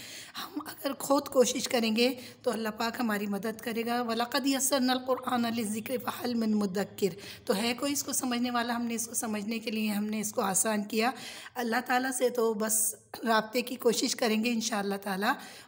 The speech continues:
वो मेहरबान है, करीम है, रहीम है, वो ज़रूर, ज़रूर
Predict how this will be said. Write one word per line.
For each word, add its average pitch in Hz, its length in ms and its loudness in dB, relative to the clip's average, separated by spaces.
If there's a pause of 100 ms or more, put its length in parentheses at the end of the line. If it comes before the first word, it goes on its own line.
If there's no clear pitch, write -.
वो 226 120 2
मेहरबान 208 540 0
है, 214 180 -2
करीम 208 400 -2
है, 214 180 0
रहीम 214 360 0
है, 226 60 0
वो 226 160 2
ज़रूर, 208 400 0
ज़रूर 226 360 0